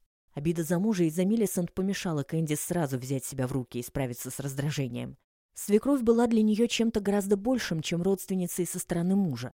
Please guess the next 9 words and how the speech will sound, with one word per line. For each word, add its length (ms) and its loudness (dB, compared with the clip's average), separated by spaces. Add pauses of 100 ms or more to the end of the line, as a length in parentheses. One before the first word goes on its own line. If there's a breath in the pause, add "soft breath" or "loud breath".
(280)
Она 200 6
была 200 8
подругой 460 4
и 160 0
советчицей 720 0
Кэндис, 640 -4
ее 320 6
главной 420 4
союзницей. 760 -4